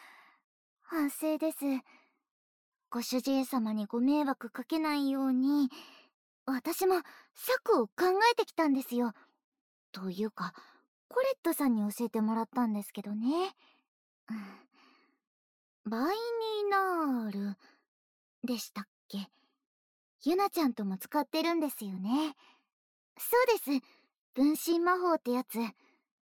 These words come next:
私一人だと暴走しちゃうので、止めてくれる人がいれば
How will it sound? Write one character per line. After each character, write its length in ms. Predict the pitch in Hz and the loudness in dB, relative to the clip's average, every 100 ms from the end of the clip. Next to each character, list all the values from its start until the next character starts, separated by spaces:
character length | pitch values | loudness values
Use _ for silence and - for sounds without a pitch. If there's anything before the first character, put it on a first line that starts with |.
| _ _ _ _ - | _ _ _ _ -14
私 480 | 185 190 359 - 370 | -10 -4 -2 0 0
一 200 | - 392 | 0 0
人 140 | 339 | 0
だ 120 | 277 | -2
と 160 | - 180 - | -6 -10 -4
暴 180 | 202 | -2
走 340 | 277 - 302 302 | 0 0 -2 -2
し 80 | - | -4
ち 100 | 302 | -4
ゃ 40 | |
う 100 | 294 | 0
の 160 | 285 208 | 0 -2
で、 300 | 196 214 202 _ - _ _ _ _ - | -6 -8 -8 _ -20 _ _ _ _ -10
止 140 | 185 | -2
め 160 | 196 254 | 0 0
て 120 | 311 | 0
く 120 | 320 | 2
れ 140 | 311 | 2
る 120 | 320 330 | 2 -2
人 240 | - 359 | 0 -2
が 120 | 277 | 0
い 120 | 196 | -2
れ 140 | 208 294 | 0 0
ば 220 | 277 226 | 0 -4